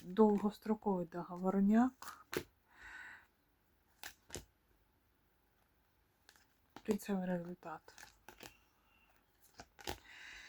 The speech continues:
Ви знаєте, багато нечесної гри, нечесних дій. І який буде результат взагалі цього договорняка?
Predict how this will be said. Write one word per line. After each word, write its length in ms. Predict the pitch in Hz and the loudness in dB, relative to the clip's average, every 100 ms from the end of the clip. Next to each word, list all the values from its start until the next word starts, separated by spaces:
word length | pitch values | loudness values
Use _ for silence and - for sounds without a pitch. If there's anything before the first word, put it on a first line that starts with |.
| - - - - _ | -20 -20 -20 -20 _
Ви 80 | 185 | 0
знаєте, 420 | 202 285 269 - | 12 12 12 8
багато 560 | 151 160 180 294 311 220 | -4 0 6 8 8 8
нечесної 720 | 180 - 233 240 - 202 180 | 6 6 8 8 6 6 6
гри, 360 | 143 - 160 156 | 4 0 -2 0
нечесних 760 | 160 - 277 285 - 226 170 | 0 6 10 10 12 12 12
дій. 600 | 160 175 185 233 269 247 | 8 6 10 10 10 6
І 60 | 214 208 190 185 190 | 0 2 2 2 4
який 200 | 208 277 | 6 10
буде 140 | 285 262 | 12 12
результат 420 | 220 214 202 151 | 12 12 8 4
взагалі 300 | 151 151 - | 4 -4 -6
цього 220 | - 170 147 | -14 -10 -6
договорняка? 680 | 160 156 170 170 170 - | -2 2 2 2 -2 -8